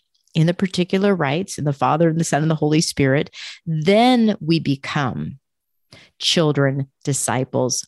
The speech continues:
of God, brothers and sisters, sons and daughters of God, only through that baptismal rite. And so Jesus is giving us an example. This is what I want you to do. This is what I've done. I've purified. I've made the way.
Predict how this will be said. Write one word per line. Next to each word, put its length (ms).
of 200
God, 500
brothers 360
and 100
sisters, 520
sons 420
and 140
daughters 480
of 120
God, 220
only 340
through 280
that 260
baptismal 760
rite. 600
And 160
so 100
Jesus 500
is 200
giving 320
us 160
an 80
example. 580
This 180
is 220
what 100
I 100
want 280
you 200
to 160
do. 300
This 200
is 120
what 160
I've 220
done. 360
I've 240
purified. 540
I've 220
made 360
the 100
way. 480